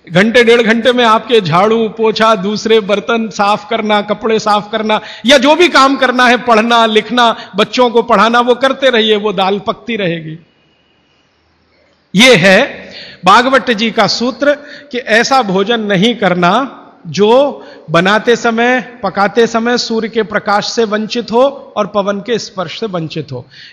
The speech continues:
यह तभी संभव है जब आप खुले बर्तन में खाना बनाएं, तो पवन भी अंदर आए और सूर्य का प्रकाश की किरणें भी अंदर आए खुले बर्तन में, और वो खुला बर्तन सबसे अच्छा मिट्टी का हांडी।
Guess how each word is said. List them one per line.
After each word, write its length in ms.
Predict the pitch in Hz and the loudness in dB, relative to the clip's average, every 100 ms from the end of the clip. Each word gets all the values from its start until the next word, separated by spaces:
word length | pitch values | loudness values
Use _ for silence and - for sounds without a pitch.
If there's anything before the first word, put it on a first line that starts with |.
| 175 | -2
यह 100 | 220 | 0
तभी 300 | 226 220 277 | 0 -2 -2
संभव 420 | - 190 190 180 | -2 -2 -2 0
है 400 | 185 262 - - | 0 -2 -6 -12
जब 180 | 165 196 | -4 0
आप 220 | 214 214 | 0 -2
खुले 260 | - 190 240 | -4 0 2
बर्तन 360 | 208 196 196 208 | 2 -2 -4 -4
में 180 | 208 | -4
खाना 300 | 208 185 185 | -2 -2 -2
बनाएं, 420 | 170 170 180 247 269 - - - | -2 -4 -2 -2 -4 -12 -6 -2
तो 100 | 226 | -2
पवन 400 | 208 190 226 240 | 0 -2 0 0
भी 120 | 254 | 0
अंदर 300 | 220 220 226 | 0 0 0
आए 260 | 214 262 - - - - | 2 0 -4 -14 -20 -8
और 120 | 208 208 | -4 -4
सूर्य 280 | 233 220 | -2 -4
का 140 | 226 214 | -2 -4
प्रकाश 460 | 208 196 214 214 | -4 -2 -2 -2
की 180 | - 247 | -4 -8
किरणें 400 | - 202 202 214 | -4 -4 -2 -4
भी 100 | 208 | -2
अंदर 300 | 202 196 196 | -4 -2 -4
आए 180 | 185 185 - _ _ _ _ | -4 -6 -10 _ _ _ _
खुले 220 | - 254 214 | 0 2 2
बर्तन 360 | 175 147 165 | 0 -4 -8
में, 160 | 139 127 | -8 -8
और 180 | 180 202 | -6 -2
वो 140 | 220 | -2
खुला 300 | 220 214 220 | -2 -2 -2
बर्तन 360 | 196 185 226 233 | -2 -6 -6 -8
सबसे 300 | 196 - 202 | -10 -8 -8
अच्छा 260 | - 220 | -8 -8
मिट्टी 440 | 220 220 190 220 202 | -6 -6 -6 -4 -2
का 100 | 190 | -2
हांडी। 380 | 151 175 160 | -2 -2 -4